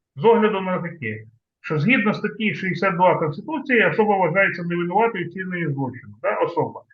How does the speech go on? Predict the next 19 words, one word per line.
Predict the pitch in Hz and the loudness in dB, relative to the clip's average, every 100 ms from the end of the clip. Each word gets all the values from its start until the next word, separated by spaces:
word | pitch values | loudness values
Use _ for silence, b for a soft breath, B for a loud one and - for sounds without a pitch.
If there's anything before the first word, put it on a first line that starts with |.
| B B - | B B 0
Це | 208 | 0
стосовно | - 156 220 214 156 | 2 2 2 2 0
фізичної | 196 170 - - 120 | 0 0 -2 -4 -8
особи. | - 110 107 | -8 -10 -6
Да? | 147 196 | -2 0
Юридичної | 156 165 196 220 - 160 | 0 0 -2 -6 -6 -8
особи | 147 190 170 | -6 -6 -4
тут | - 175 175 B B B _ - | -6 -6 -8 B B B _ -2
не | 147 | 0
вказує. | 196 - 143 110 107 - - _ _ _ _ - | 2 4 2 2 -4 -12 -18 _ _ _ _ -2
Е, | 143 143 139 139 135 131 123 123 123 - - 110 _ _ _ _ _ | 0 2 4 4 4 2 0 -6 -14 -18 -20 -20 _ _ _ _ _
інститут | 170 156 156 220 254 | -4 -4 0 0 2
кримінальної | 233 214 220 220 214 | 2 4 4 4 2
відповідальності | 214 202 214 214 - 202 | 2 2 2 0 -4 -4
юридичних | 196 190 185 214 - 190 | -4 -4 -4 -6 -6 -6
осіб | 185 - 214 214 - - | -4 0 -2 -2 -8 -4
не | 151 190 | -2 0
вказує. | - 160 123 110 107 - _ _ B B B B | 4 4 4 0 -8 -14 _ _ B B B B
От, | 165 170 165 151 127 113 | 2 6 8 8 6 0